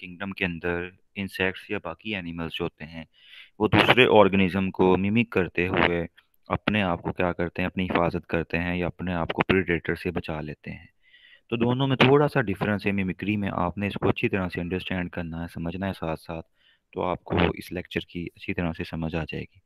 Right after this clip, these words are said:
Mimicry means अगर वैसे हम human beings के case में देखें तो आपको पता है कि हम कह रहे होते हैं जी कि फलां जो है ना वो बड़ा अच्छा एक mimicry करता है या mimic कर लेता है, मतलब बहरूपिया बन जाना या किसी की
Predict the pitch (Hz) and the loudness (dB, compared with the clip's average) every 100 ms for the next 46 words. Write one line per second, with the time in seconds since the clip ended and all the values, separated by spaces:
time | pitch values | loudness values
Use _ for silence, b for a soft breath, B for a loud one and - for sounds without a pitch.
0 | b b b b _ - 117 127 - 151 | b b b b _ 0 2 4 4 4
1 | 156 131 123 127 120 120 117 101 - 117 | 4 2 2 2 2 2 2 2 0 0
2 | 110 110 98 104 110 107 113 95 92 - | 0 0 0 2 2 2 0 0 0 0
3 | 98 90 - 101 98 90 - 87 - 92 | 0 -2 -2 2 2 2 2 0 2 2
4 | - 98 92 92 90 95 - 85 92 B | 2 -4 -2 0 2 0 -2 -4 -6 B
5 | B B B B - 117 107 104 104 104 | B B B B 0 4 6 6 4 0
6 | 95 98 101 104 101 101 98 98 - 107 | 2 2 2 0 -2 0 0 0 0 4
7 | 101 95 - 95 92 90 90 92 87 95 | 6 4 2 2 4 4 2 0 -2 0
8 | 101 95 82 - 85 90 85 85 90 95 | 0 2 0 2 0 0 0 -2 -2 -4
9 | - 87 80 80 85 85 85 90 101 92 | -2 0 0 0 0 0 -2 -2 0 2
10 | 107 104 - 107 104 98 92 90 87 90 | 4 4 6 6 6 4 2 2 2 0
11 | 90 - 104 98 101 101 | -2 -4 -6 -2 -2 -2